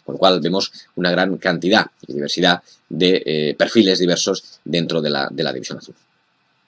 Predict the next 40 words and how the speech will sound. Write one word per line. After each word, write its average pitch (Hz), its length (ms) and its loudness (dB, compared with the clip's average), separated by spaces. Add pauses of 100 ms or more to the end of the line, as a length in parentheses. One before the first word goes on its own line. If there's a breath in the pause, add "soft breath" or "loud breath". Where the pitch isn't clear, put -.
(200)
También 113 240 4
hubo, 135 340 8 (180 loud breath)
eh, - 60 -10
portugueses, - 680 2
un 82 180 -8
total 90 220 0
de 87 60 0
setenta 82 300 -2
y 76 60 -2
seis 95 220 -2
vol-, 87 180 -2
voluntarios 90 680 0
procedentes 82 880 -4
de 80 100 0
Portugal, 80 460 4
la 71 100 0
mayor 73 280 -4
parte 85 260 0
de 82 80 0
los 73 140 -4
cuales 80 260 0
eran 85 120 0
veteranos 82 380 -2
de 90 80 -2
los 76 140 -4
famosos 78 400 -6
viriatos 101 500 0 (400 loud breath)
que 71 100 -6
habían 78 200 -2
combatido 85 420 -2
en 71 60 -2
la 69 80 -6
guerra 73 140 -4
civil 82 260 -2
al 76 60 0
lado 78 180 0
del 64 100 -8
frente, 78 480 -4
al 64 220 -10
lado 73 300 -4